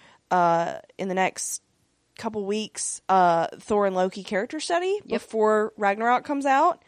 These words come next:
Speaker 2: Mm-hmm. Which that
Speaker 1: Um,
Speaker 2: comes out
Speaker 1: November
Speaker 2: November
Speaker 1: third.
Speaker 2: third.
Speaker 1: Yeah. <laughs> I'm so excited. We usually give it about two weeks in the theaters before we drop our cast,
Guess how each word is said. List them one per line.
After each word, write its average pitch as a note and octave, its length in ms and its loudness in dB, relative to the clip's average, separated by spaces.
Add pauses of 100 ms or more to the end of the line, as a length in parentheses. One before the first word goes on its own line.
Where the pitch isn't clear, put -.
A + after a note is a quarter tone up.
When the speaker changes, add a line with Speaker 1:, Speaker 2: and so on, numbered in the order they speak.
Speaker 2:
Mm-hmm. F#3 460 -10
Which C#4+ 80 -10 (100)
that G3+ 480 2
Speaker 1:
Um, F3+ 160 -14
Speaker 2:
comes C#4 420 -12
out C#4+ 420 -8
Speaker 1:
November B3 220 -8 (300)
Speaker 2:
November C4+ 80 -6
Speaker 1:
third. E3 300 0
Speaker 2:
third. E3 600 -8
Speaker 1:
Yeah. C3+ 180 0 (100)
<laughs> - 120 -12
I'm F4+ 200 2
so G4 220 -2
excited. G#4 400 -2 (280)
We C#4+ 100 2
usually G4 580 4
give D4+ 340 0
it D4+ 60 -4
about C4 400 2
two C4 260 -6
weeks B3 340 -10
in A#3 140 -6
the G#3+ 80 -6
theaters F#3+ 580 -4
before F#3 340 -6
we F3 200 -2
drop E3+ 280 0
our D#3+ 100 -4
cast, C#3+ 580 -4